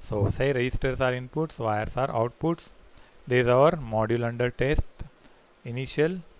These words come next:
initial and module. This is general structure of test bench.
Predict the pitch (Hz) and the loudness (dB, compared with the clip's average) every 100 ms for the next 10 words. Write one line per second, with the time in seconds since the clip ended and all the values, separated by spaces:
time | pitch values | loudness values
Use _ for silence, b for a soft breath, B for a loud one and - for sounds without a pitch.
0 | - - - - - - - 123 120 120 | -20 -20 -20 -20 -20 -20 -16 -10 -8 -2
1 | 151 185 170 147 - - - - - - | 0 0 -4 -12 -18 -20 -20 -20 -20 -20
2 | - - - - 139 156 110 95 92 123 | -20 -20 -20 -2 0 0 0 -2 -4 -4
3 | 117 139 127 123 123 135 - 123 - 131 | 2 4 6 2 4 2 4 0 2 4
4 | 170 - - 113 104 104 147 175 | 4 0 -2 -2 0 -2 -4 -6